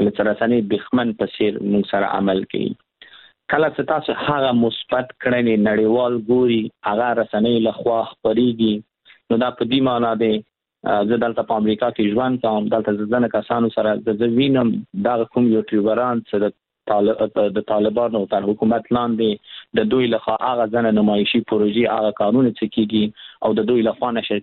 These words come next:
کیږي، خلک دلته د افغانستان نه باندې داسې تصور ورته پیدا کیږي چې افغانستان در پر-، پرمختګ په لار روان ده، افغانستان کې دا کارونه کیږي. دا یو مثبت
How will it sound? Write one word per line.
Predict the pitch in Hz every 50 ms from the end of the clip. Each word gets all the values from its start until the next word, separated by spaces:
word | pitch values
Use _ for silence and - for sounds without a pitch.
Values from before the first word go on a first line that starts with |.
| -
کیږي، | - 131 123 123 123 113 110 - - - - - _ - - 147 165 -
خلک | 185 220 226 214 196 156 127 143
دلته | 151 147 - 139 127
د | 120 117
افغانستان | 117 117 117 117 117 110 - - 139 139 135 123
نه | 113 107 127
باندې | 127 127 120 117 107 104 120
داسې | 131 131 - 117 -
تصور | 104 98 - 107 110 117 123 120 120
ورته | 117 107 - - 101 - 107
پیدا | 104 101 101 101 98
کیږي | - - 120 110 110 104
چې | - 98 95
افغانستان | - - 101 92 98 - - 120 110 104 95
در | 98 95 - - 92
پر-، | 90 - - _ -
پرمختګ | 98 98 95 90 - - - 95 - - _
په | 110 110 110
لار | 110 107 104 107 107
روان | 101 101 104 104 101 101 98 98
ده، | 95 95 95
افغانستان | 98 104 98 95 98 98 - - 104 101 101
کې | - - - 127
دا | 135 135 123 -
کارونه | 123 113 113 113 110 107 104 -
کیږي. | - 113 110 107 110 104 101 - - - - - - - 113 123
دا | 160 190 185 170
یو | 143 123 117 117
مثبت | 117 107 - - - 147 143 139